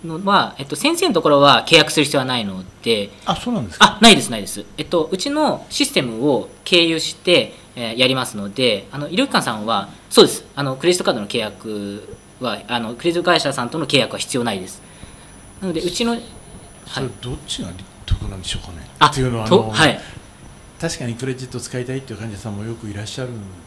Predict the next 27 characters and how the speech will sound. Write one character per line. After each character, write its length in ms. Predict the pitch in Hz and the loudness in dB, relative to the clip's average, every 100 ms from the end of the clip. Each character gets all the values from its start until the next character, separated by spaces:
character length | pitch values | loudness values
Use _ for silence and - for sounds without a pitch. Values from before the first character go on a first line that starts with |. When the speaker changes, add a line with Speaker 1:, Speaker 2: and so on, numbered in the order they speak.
| - - - | -20 -20 -12
Speaker 2:
で 60 | |
す 20 | 90 | 0
ね。 60 | |
Speaker 1:
な 100 | 156 | 4
る 60 | 151 | 4
ほ 80 | 127 | 4
ど。 180 | 101 - | 0 -6
は 180 | - 131 | -2 0
い。 120 | 95 - - - 110 | 0 -6 -20 -20 -14
Speaker 2:
ま 80 | 104 | -12
あ、 20 | 98 | -10
実 80 | 113 - | -8 -6
際 80 | |
に 60 | 123 | -6
は 40 | 101 | -6
導 140 | 113 | -8
入 80 | 110 | -8
し 60 | 98 | -10
て 100 | 113 | -10
な 80 | 113 | -8
い 20 | |
ん 80 | 101 | -10
で 80 | |
す 100 | 90 | -12
け 60 | - | -16
ど 80 | |
も。 60 | 92 | -16